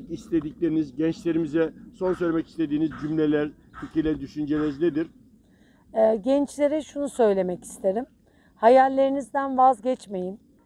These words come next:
Speaker 2: Önce bir hayal kurun. Ama bu hayalin altında doldurun. Ne olmak istiyorsanız, nasıl bir hayat yaşamak istiyorsanız,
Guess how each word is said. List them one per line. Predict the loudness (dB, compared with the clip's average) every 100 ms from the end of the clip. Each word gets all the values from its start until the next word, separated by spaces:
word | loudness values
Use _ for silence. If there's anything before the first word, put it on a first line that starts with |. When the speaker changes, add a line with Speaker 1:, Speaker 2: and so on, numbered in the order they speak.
| _ _
Speaker 2:
Önce | -4 0 4
bir | 6
hayal | 8 8 6 4 -2
kurun. | -2 -2 -4 _ _ _ _ _ _
Ama | 0 0 4
bu | 6 6
hayalin | 6 6 4 0 -6 -12 _ 2
altında | 4 4 0 -4 -2 2
doldurun. | 2 2 -2 -4 -4 _ _ _ _ _ -6
Ne | 2 2
olmak | 4 4 4 -2 -6
istiyorsanız, | -14 -6 -6 -4 -8 -10 -10 -6
nasıl | -6 -6 0
bir | 2
hayat | 6 6 4 2
yaşamak | -8 -6 -8 -10
istiyorsanız, | -12 -8 -8 -8 -12 -12